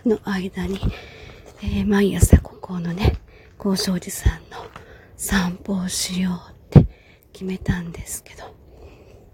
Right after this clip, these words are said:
えー、今日はですね、六月二十九日、蟹座新月なんですね。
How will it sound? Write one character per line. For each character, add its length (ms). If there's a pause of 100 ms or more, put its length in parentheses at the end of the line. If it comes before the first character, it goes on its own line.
(160)
え 20
ー、 1400
今 240
日 60
は 80
で 140
す 200
ね、 400 (840)
六 360
月 400
二 220
十 380
九 180
日、 540 (2000)
蟹 400
座 220
新 540
月 420 (1000)
な 140
ん 100
で 120
す 160
ね。 500